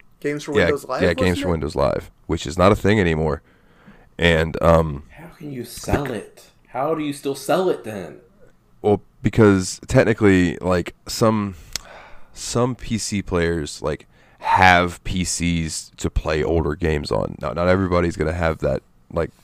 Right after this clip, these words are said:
Speaker 2: thing, but, like, there are some people who say they have a P C specifically with Windows seven on it or something like that for games from that era that they would probably be able to buy that,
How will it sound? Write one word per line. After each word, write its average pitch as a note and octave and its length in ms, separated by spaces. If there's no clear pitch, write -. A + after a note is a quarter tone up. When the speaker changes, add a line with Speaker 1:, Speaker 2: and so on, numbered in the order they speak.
Speaker 2:
thing, E2+ 200
but, D#2+ 140
like, D#2 140
there F#2+ 140
are G2 100
some G2 180
people F2+ 220
who F2+ 120
say F2+ 240
they F2+ 160
have F2 280
a - 60
P G2 180
C F2+ 220
specifically F2 540
with E2+ 180
Windows E2+ 320
seven E2 340
on D#2+ 140
it D2+ 180
or - 80
something D#2+ 280
like D#2 220
that D#2+ 240
for G2 420
games F2+ 360
from F2 160
that E2 160
era E2 420
that - 220
they F#2 100
would F#2 160
probably F#2 280
be E2+ 100
able E2 80
to E2 80
buy D#2+ 240
that, G#2 260